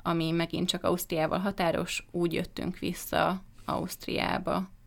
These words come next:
és akkor ugyanúgy ott megint eltöltöttünk pár napot, találkoztunk kollégákkal, körbevezettek.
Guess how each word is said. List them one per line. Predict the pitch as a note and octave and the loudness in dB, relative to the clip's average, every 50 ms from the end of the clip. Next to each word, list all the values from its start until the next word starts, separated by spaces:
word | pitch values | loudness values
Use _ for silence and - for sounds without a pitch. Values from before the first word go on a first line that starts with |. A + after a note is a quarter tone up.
| - - | -14 -8
és | - - | -6 -4
akkor | F3+ F3+ - - F#3 F#3 F3+ | -4 -4 -4 -2 -2 0 0
ugyanúgy | F3 E3+ E3+ E3+ E3 E3 E3 E3 | 2 0 0 0 0 0 -2 -2
ott | E3 F#3 - | -2 -4 -2
megint | - - E3+ - - F#3+ - | -4 -4 -4 -2 -4 -2 0
eltöltöttünk | - E3+ F3+ - F3 E3+ E3+ - F3 - - - F3+ F#3 | 0 -2 0 0 -2 -2 -2 -4 -6 -8 -6 -4 -6 -4
pár | - - - - F#3 | -2 0 0 0 2
napot, | F#3+ F#3+ F#3+ F#3+ - E3+ F3+ - | 2 0 0 0 -2 -2 -2 -2
találkoztunk | - - - - - F#3 - F#3 F#3 - - - - - F#3+ - | -4 -4 -2 0 -2 -2 -2 -6 -8 -8 -8 -8 -6 -6 -4 -4
kollégákkal, | - F#3+ F3+ F3 F3 F3 F3 E3+ E3 F3 F3+ - - - - G3 - | -2 -2 0 0 0 0 2 2 2 2 0 -2 -4 -4 -4 -4 -2
körbevezettek. | - G3 F#3 F3 E3 E3 F3 F3 E3 E3+ F3+ - - F3+ F3+ - | -2 0 0 0 0 0 0 0 -2 -2 -4 -4 -4 -6 -6 -6